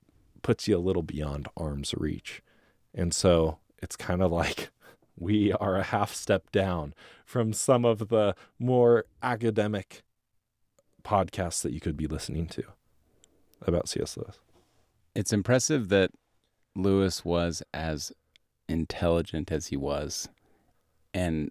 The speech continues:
Speaker 2: was still able to access fairy tale and write Narnia. And, uh, like you mentioned, sometimes people, when they go the scholarly route,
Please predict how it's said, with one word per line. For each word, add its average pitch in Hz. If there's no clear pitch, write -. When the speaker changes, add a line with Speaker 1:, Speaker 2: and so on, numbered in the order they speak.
Speaker 2:
was 85
still -
able 78
to -
access 78
fairy 76
tale 73
and 82
write 73
Narnia. 73
And, 78
uh, 98
like 104
you 95
mentioned, 87
sometimes 92
people, 82
when 92
they 87
go 92
the 87
scholarly 82
route, 80